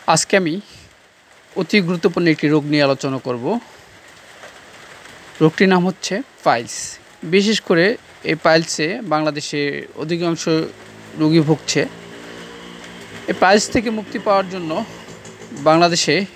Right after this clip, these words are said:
এই প্রথম এসিআই ফার্মাসিউটিক্যালস লিমিটেড একটি মেডিসিন নিয়ে এসেছে। মেডিসিনটির নাম হচ্ছে ড্যাফলন। এই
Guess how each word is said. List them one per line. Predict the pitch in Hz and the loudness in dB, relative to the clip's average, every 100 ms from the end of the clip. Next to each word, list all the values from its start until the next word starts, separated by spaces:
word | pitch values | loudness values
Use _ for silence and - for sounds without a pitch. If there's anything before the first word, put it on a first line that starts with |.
| - 160 | -8 -6
এই | 160 | 0
প্রথম | 180 175 156 170 - - - - - - - - - - 170 | 0 0 -2 -4 -10 -20 -20 -20 -20 -20 -20 -20 -18 0 2
এসিআই | - 214 202 | 6 6 6
ফার্মাসিউটিক্যালস | 202 170 175 - 170 180 165 196 - - | 4 0 0 -6 -8 -4 -4 -4 -8 -8
লিমিটেড | 165 156 165 156 | -6 -2 -4 -4
একটি | 147 160 | -2 0
মেডিসিন | 151 160 175 170 | 2 0 0 2
নিয়ে | 165 160 | 2 2
এসেছে। | 160 156 - 294 - - - - - - - - - - - 156 | 0 -2 -4 -4 -8 -20 -20 -20 -20 -20 -20 -20 -20 -20 -4 2
মেডিসিনটির | 160 180 214 196 202 175 | 4 4 2 0 2 4
নাম | 175 | 4
হচ্ছে | 185 - 175 151 | 2 0 0 2
ড্যাফলন। | 147 - 151 190 - _ _ _ _ _ _ _ - _ - - - - - - | 2 0 -4 -4 -12 _ _ _ _ _ _ _ -20 _ -20 -20 -20 -20 -20 -6
এই | - | 0